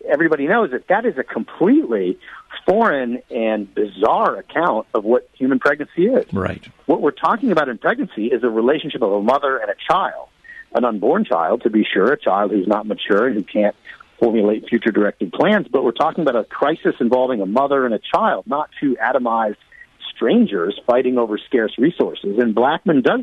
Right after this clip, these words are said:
Speaker 1: that. He does it in, in, in my, in my chapter on abortion. I sort of explain and show how he relies implicitly on the philosophy of abortion rights to describe pregnancy and then to describe the, the only solution that's fitting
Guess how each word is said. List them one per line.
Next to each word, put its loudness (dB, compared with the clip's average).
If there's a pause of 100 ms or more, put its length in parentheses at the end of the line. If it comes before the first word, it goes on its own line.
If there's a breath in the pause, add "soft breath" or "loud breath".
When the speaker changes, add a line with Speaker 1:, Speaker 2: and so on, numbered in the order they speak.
Speaker 1:
that. -4
He -2
does 2
it -4 (100)
in, -2
in, 0
in 0 (200)
my, 0 (160)
in 2
my 0
chapter 0
on 0
abortion. 0 (520 loud breath)
I 2
sort 2
of -2
explain 0
and 0 (120)
show 4
how 0
he 0 (160)
relies 2
implicitly -2
on 2
the -8
philosophy 0 (460 loud breath)
of 0
abortion 0
rights 0 (120)
to -2
describe -2
pregnancy -2
and 0
then 0
to -16
describe 0
the, -2 (160)
the 4
only 0
solution 0
that's 0
fitting 0